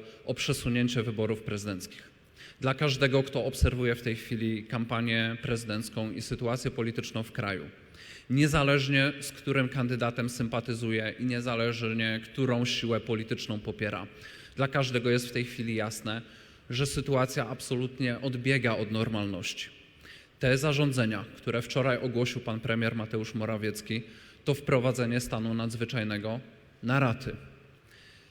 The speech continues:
Zaapelowałem bardzo jednoznacznie w środę, aby wprowadzić stan nadzwyczajny i aby przesunąć termin wyborów. Panie prezydencie, panie premierze, chciałbym ponowić ten apel,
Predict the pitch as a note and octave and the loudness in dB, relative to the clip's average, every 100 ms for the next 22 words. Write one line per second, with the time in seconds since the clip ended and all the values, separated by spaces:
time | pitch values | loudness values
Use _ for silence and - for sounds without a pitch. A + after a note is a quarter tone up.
0 | - - - A#2+ D3 C#3+ D3 C#3 C#3+ C#3 | -20 -20 -4 0 0 4 4 6 6 4
1 | C3+ C3 C3+ C3 B2+ C3 C3+ B2+ - B2 | 4 2 2 0 2 -2 0 -2 0 0
2 | A#2+ B2 - - - - D#3 C3 G#2 G2+ | 0 -4 -18 -20 -8 -6 2 2 2 -4
3 | - - - - B2+ A2 G#2+ G#2+ - - | -6 -16 -20 -6 -4 0 -2 -2 -8 -18
4 | - - - A#2+ A2+ B2+ C#3 - - A#2 | -20 -20 -4 0 2 2 2 -2 -4 0
5 | A#2+ A#2 A#2+ B2 G#2+ G#2+ G#2+ B2 - - | 0 -2 -4 -2 -2 -2 -4 -4 -8 -20
6 | - - B2 A2 A2+ G#2+ G#2+ A#2 - - | -20 -6 -4 -2 -2 0 -2 -4 -10 -4
7 | D3+ - C3+ B2 A#2+ - A2 G#2+ G#2+ A2+ | -2 0 2 2 2 0 0 -2 -2 -2
8 | G2+ F#2 - - - - - - - - | -2 -4 -6 -12 -20 -20 -20 -20 -20 -20
9 | - B2 B2 B2+ C3 B2+ A#2 G#2+ G#2 G#2+ | -6 0 2 4 2 0 0 -2 -2 -8
10 | - - - - _ - - - A#2+ C3 | -12 -20 -20 -20 _ -20 -20 -4 2 4
11 | C3 C3 B2+ A2 G#2+ - - - - - | 6 6 6 2 -2 -10 -16 -20 -12 -2
12 | C3 C#3+ C#3+ D#3 C#3+ B2 A#2 G#2 G#2 A2 | 4 4 6 4 4 4 0 -2 -4 -4
13 | - G#2 | -6 -8